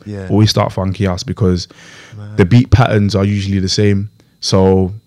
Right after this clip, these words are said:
Speaker 2: the basic fundamentals of D Jing, beat matching, and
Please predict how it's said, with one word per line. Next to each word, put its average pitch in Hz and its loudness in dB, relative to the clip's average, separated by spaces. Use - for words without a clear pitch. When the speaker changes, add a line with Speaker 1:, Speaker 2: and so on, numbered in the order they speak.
Speaker 2:
the 95 0
basic 117 2
fundamentals 101 -2
of 90 -4
D 98 -2
Jing, 90 -4
beat 104 -2
matching, 87 -6
and 87 -6